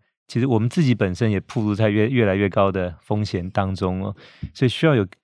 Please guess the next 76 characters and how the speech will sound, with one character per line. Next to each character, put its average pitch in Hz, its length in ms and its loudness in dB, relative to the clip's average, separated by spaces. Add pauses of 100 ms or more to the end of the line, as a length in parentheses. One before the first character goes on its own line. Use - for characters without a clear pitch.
(180)
相 143 320 2
对 139 180 4
的 107 80 2
一 104 60 2
些 110 100 2
专 113 240 2
业 110 140 4
的 95 120 0
人 92 320 0
跟 104 220 0
工 104 240 0
具 101 160 -4
去 95 240 -2
帮 104 160 0
我 95 60 0
们 87 100 -4
解 92 160 -2
决 87 140 -4
这 98 80 -4
些 104 100 -4
问 95 240 0
题 - 300 -10
哦。 - 120 -10 (600)
那 143 180 4 (280)
你 131 100 2
们 143 100 2
办 185 160 4
这 165 80 0
么 160 120 2
多 147 120 2
活 131 140 -2
动， 127 160 2
接 127 120 0
触 127 40 4
到 127 80 4
这 123 100 -2
么 120 80 0
多 113 140 2
年 101 180 2
轻 117 160 0
的 110 60 2
这 104 140 0
些 104 100 2
朋 95 260 -4
友， 92 140 -2
就 101 100 -6
是 95 280 -2
有 98 120 2
什 101 140 -4
么 120 60 2
样 127 100 4
的 117 80 2
一 - 20 2
些 120 120 4
心 120 280 0
得， 90 220 -2
或 117 140 -2
者 104 80 0
说 113 160 2
如 123 100 2
果 139 100 4
是 127 160 2 (200)
针 139 160 4
对 139 100 6
这 143 160 0
一 143 80 4
块 139 180 2
领 107 200 0
域 - 20 0
有 95 140 0
兴 123 240 0
趣 113 160 0
想 90 180 -2
投 92 240 -2
入 113 160 2
的， 90 180 0